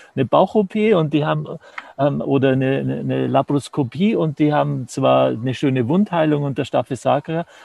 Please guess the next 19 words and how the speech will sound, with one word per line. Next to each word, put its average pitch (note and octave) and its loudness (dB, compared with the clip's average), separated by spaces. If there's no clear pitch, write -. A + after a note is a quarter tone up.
aber C3+ 0
sie C#3+ 0
haben D3+ 0
furchtbare D#3 -2
Schmerzen D#3+ -2
und, B2+ -8
und B2 -6
Krämpfe. B2+ 0
Und B2 0
Kolozyntis D3+ 4
löst D#3+ 2
diese D3 -2
Bauchkrämpfe D3+ -2
innerhalb D3+ -2
von C#3+ -4
wenigen D3+ 0
Stunden. F3+ -4
Das A#2+ -8
ist A#2 -10